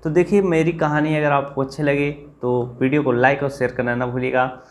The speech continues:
तो कहानी शुरू होती है, एक गांव में एक बूढ़ा किसान रहता था। उस किसान को लोग क्या बुद्धू का बाप बोलते थे। बुद्धू का बाप दिन प्रतिदिन यानी रोज़ अपने खेत में जाता और डंडे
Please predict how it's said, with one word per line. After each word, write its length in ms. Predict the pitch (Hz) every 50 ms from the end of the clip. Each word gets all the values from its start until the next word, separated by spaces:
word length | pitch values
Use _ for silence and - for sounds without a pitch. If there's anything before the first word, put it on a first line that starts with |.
| - - _ _ _ -
तो 60 | 160
कहानी 380 | 160 160 160 160 175 185 202
शुरू 200 | 208 202 - 170
होती 280 | 165 160 151 160 143 139
है, 360 | 143 139 135 139 147 - - - - - -
एक 220 | 156 160 160 147
गांव 140 | 147 143 143
में 220 | 143 143 143 139
एक 120 | 135 127 117
बूढ़ा 220 | 120 123 127 127
किसान 440 | 127 127 127 110 - 120 123 127 131
रहता 260 | 131 131 131 139 131
था। 460 | 131 - 135 135 139 156 - - - - - - -
उस 140 | 175 185 180
किसान 400 | 185 196 185 - 196 185 190 190
को 140 | 185 185 156
लोग 300 | 143 139 139 139 139 -
क्या 360 | - 127 120 120 120 120 - - -
बुद्धू 300 | 117 131 127 120 143 139
का 160 | - 131 120
बाप 380 | 110 104 113 113 110 110 - -
बोलते 300 | 113 110 110 107 110 104
थे। 400 | 107 - 104 98 104 - - - - _ _ -
बुद्धू 320 | 127 151 151 147 180 196 196
का 160 | 196 190 175
बाप 520 | 147 131 139 135 135 - - - - - - 135
दिन 320 | 127 139 170 190 190 160
प्रतिदिन 640 | 165 147 139 - 139 120 127 131 131 131 131 - - - - 110
यानी 280 | 120 120 120 120 120
रोज़ 400 | 113 120 131 151 170 180 160 -
अपने 540 | - - - - - - 123 - 135 135 135
खेत 300 | 135 - - 135 135 135
में 180 | 131 127 123 120
जाता 500 | 131 139 139 135 147 147 143 151 147 - - - - - -
और 200 | 131 131 127 120
डंडे 560 | 143 147 165 170 185 196 196 190 190 - -